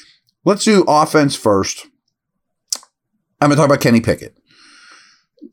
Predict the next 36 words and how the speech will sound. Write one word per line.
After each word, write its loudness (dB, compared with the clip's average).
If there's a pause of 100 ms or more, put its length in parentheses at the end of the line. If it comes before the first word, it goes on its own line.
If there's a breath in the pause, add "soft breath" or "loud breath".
(240)
Not 4
is 0
Kenny 2
Pickett -2
good, -4
or 2
is -4
he -8
taking -2
snaps -6
with -2
the -2
first 0
team 2
like 0
a 2
year -2
ago? -2 (520 soft breath)
But 0
speaking 0
about 2
a 2
year 4
ago, 2 (380)
it 2
was -2
Mitch, -2
it 2
was 2
Mason, 2
and 2
Kenny 2
there 2
last -2
year. -6
And 2